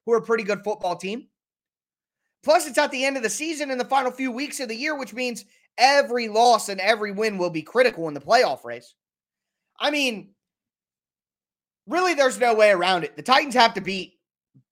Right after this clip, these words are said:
the Texans both times. They have to.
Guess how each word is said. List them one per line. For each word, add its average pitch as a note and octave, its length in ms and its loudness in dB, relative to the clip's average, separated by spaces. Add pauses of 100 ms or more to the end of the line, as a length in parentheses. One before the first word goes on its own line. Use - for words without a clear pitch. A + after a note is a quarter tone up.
(220)
the E3 160 -8
Texans F3+ 440 2
both C#3+ 240 -2
times. A2 440 -14 (560)
They C#4 140 4
have D#4 260 2
to. D3 180 -10